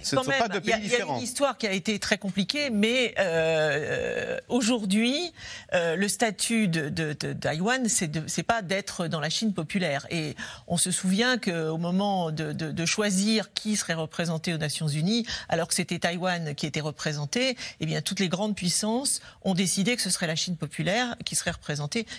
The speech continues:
Speaker 2: y compris les États-Unis d'ailleurs. Donc, euh, aujourd'hui,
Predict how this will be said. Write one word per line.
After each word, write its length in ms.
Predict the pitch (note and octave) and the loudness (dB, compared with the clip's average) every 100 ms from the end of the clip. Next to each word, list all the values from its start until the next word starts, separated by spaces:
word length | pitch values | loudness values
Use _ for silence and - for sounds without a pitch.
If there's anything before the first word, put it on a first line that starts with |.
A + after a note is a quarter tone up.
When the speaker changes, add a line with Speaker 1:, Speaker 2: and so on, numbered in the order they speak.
| - | -2
Speaker 2:
y 60 | |
compris 240 | F3 D#3+ B3+ | -2 0 2
les 160 | A3+ | 2
États-Unis 460 | F3+ F3+ E3+ F3+ D#3 | 2 0 0 0 0
d'ailleurs. 320 | C#3+ C3+ C3 - - - - - - | -2 -2 -4 -6 -8 -6 -6 -2 2
Donc, 460 | B3+ B3+ - G#3 - | 4 4 0 -4 0
euh, 140 | F#3+ E3 | 0 2
aujourd'hui, 560 | A#3+ A3+ A#3 G3+ A3+ | 2 2 2 2 2